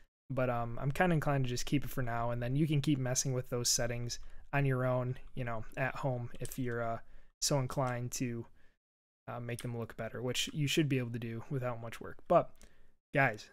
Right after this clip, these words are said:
we have reloading now. Weapons have ammunition. You can't fire if you run out of ammo, and our A I automatically reloads when it runs out.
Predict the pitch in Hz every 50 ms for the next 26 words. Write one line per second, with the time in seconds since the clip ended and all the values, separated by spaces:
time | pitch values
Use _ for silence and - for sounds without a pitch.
0 | - - - - _ _ _ - 143 139 135 - 151 143 143 147 147 135 139 -
1 | - 135 143 139 135 131 127 139 143 156 151 147 147 143 151 160 156 - - -
2 | 139 135 131 131 - 135 131 - - 135 127 123 - - 135 123 123 123 131 147
3 | - 190 180 175 160 - - - - - 139 135 - 147 127 113 - - 160 160
4 | 170 160 - - 156 160 160 160 160 156 - - 151 151 160 160 160 - - -
5 | - 180 185 165 147 143 139 - 143 131 127 - - 143 135 143 170 185 160 120
6 | 113 117 - - - - 139 127 123 127 123 123 120 117 - - 123 113 113 131
7 | 143 143 131 147 175 170 151 160 160 165 156 - - 139 147 151 151 151 156 160
8 | 160 151 185 185 156 -